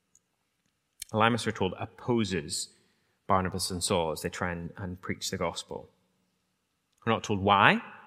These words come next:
um, e-, explicitly. Humanly speaking, I guess it, it could just be that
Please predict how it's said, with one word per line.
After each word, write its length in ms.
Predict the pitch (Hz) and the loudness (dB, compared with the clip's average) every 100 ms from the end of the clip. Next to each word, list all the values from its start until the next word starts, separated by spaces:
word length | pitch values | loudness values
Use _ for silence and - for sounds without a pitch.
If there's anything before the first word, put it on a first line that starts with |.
| - - _ _ - | -20 -20 _ _ -10
um, 340 | 92 87 90 - | -6 -4 -6 -8
e-, 20 | |
explicitly. 920 | 113 - 120 - 120 107 - 104 135 180 _ _ _ _ _ _ _ _ _ - | -10 -8 -8 -4 -2 -2 -2 -2 -4 -4 _ _ _ _ _ _ _ _ _ -6
Humanly 360 | - 175 143 | 0 4 4
speaking, 300 | - 120 120 | 4 2 4
I 80 | 104 | 4
guess 200 | 110 101 | 4 0
it, 100 | - | -2
it 220 | 123 - | -4 -4
could 160 | - 131 | -2 -2
just 160 | 131 | 0
be 140 | 123 110 | 0 2
that 180 | 101 | 0